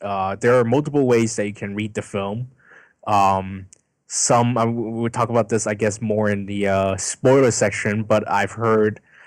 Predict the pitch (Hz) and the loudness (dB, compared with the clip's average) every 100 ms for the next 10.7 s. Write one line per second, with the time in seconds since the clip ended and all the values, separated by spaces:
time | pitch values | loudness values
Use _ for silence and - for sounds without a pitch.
0 | _ _ - 110 98 98 107 117 113 117 | _ _ -2 0 2 2 2 2 0 0
1 | 127 120 107 - - 110 104 107 104 113 | 0 -2 -2 -6 -4 -2 -2 -2 -4 -4
2 | - 139 120 117 120 107 117 113 113 104 | -2 -2 0 -4 -4 -4 -2 -2 -2 -2
3 | - 131 127 98 - - - _ _ _ | 0 0 2 0 -6 -16 -16 _ _ _
4 | _ _ 110 104 104 110 - 131 127 127 | _ _ 0 0 0 -4 -4 0 0 -2
5 | - 135 131 131 117 - 139 123 117 107 | -14 -8 -4 -2 -2 -4 -6 -2 -2 2
6 | 117 113 110 113 110 110 104 113 107 98 | 2 2 0 -4 -2 -6 -2 -2 -2 -4
7 | - 123 120 120 113 107 104 - - - | -6 -2 0 0 -2 -2 -2 -4 -12 -20
8 | - - - 107 104 98 101 104 120 117 | -20 -20 -4 0 2 0 -2 -6 -4 -4
9 | - 110 104 - 104 107 104 - _ _ | -2 -2 -2 0 2 2 -2 -10 _ _
10 | _ 123 123 113 123 139 | _ -6 -6 -4 -4 -4